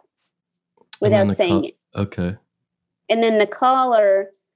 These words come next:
Speaker 2: guesses, and if they guess correctly after explaining why,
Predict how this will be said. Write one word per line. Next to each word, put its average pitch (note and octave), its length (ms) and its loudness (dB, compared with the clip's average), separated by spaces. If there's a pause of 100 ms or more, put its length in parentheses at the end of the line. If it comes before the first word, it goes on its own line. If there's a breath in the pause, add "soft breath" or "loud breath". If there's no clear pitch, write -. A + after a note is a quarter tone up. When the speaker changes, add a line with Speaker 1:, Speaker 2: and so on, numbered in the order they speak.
(180)
Speaker 2:
guesses, G3 720 -2
and G#3 160 -2
if G#3 160 -2
they G#3 100 2
guess A3 300 0
correctly G3 840 -2
after G3 340 0
explaining G3 680 0
why, F#3 580 2